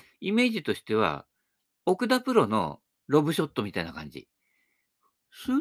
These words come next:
と上げて、あれ、そんなにこんな近い距離で大きく振りかぶって大丈夫っていうところで、スポンって力まないで抜いていくね。あの感じで、砂は左に、ボールは右にっていう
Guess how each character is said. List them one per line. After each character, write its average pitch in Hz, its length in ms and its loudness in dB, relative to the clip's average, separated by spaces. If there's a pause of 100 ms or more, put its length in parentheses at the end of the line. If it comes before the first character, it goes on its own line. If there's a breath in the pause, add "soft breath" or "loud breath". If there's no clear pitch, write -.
(140)
と - 80 2
上 117 80 2
げ 101 140 -2
て、 - 200 0
あ 131 120 -4
れ、 175 40 -4
そ 214 160 -2
ん 254 80 0
な 277 120 2
に 269 80 -2
こ 254 120 2
ん 254 60 0
な 247 100 -2
近 240 220 -2
い 233 80 -4
距 - 100 2
離 151 120 4
で 143 80 6
大 180 100 4
き - 120 -18
く 120 120 -10
振 123 80 -6
り 120 100 -6
か 165 140 0
ぶ 165 80 -4
っ - 20 -14
て 104 120 -10
大 147 200 -2
丈 185 100 -2
夫 175 120 -6
っ 196 40 -2
て - 100 -20
い - 20 -12
う 190 40 -16
と 196 80 -8
こ 202 100 -4
ろ 196 60 -10
で、 190 180 -4 (340 soft breath)
ス - 140 -20
ポ 262 120 -6
ン 294 120 -10
っ - 260 -20
て 98 320 -2
力 180 260 -2
ま 226 120 2
な 170 100 2
い 98 60 0
で 90 100 -6
抜 104 120 -2
い 101 60 -2
て 104 100 -6
い - 20 -8
く 117 100 -8
ね。 143 160 -8 (480 soft breath)
あ 185 120 -4
の 208 120 -2
感 196 220 0
じ 185 160 -8
で、 175 140 -4
砂 190 260 -4
は 180 100 -2
左 160 340 -2
に、 135 120 -2
ボ 131 200 6
ー 127 40 4
ル 123 80 2
は 110 160 2
右 98 240 -4
に 85 100 -6
っ - 40 -16
て - 120 -18
い 64 80 -12
う 60 60 -20